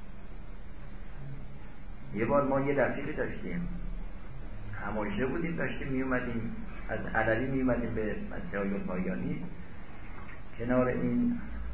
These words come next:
مسجد نو یه شخصی بود اونجا شیر می‌فروخت صبح. و این رفیق ما ملتزم به صبحانه بود،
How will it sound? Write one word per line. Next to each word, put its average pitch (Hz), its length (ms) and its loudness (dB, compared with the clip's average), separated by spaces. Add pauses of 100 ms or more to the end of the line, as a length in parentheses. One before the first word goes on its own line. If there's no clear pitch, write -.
(360)
مسجد 90 560 -2
نو 117 300 4 (760)
یه 120 60 -2
شخصی 127 420 0
بود 120 180 0
اونجا 104 280 0 (460)
شیر 147 120 -2
می‌فروخت 95 480 -2
صبح. - 140 -4 (2000)
و - 20 -2
این 127 180 2
رفیق 143 360 2
ما 131 500 4
ملتزم 123 520 2
به 123 60 2
صبحانه 92 500 0
بود، - 240 -4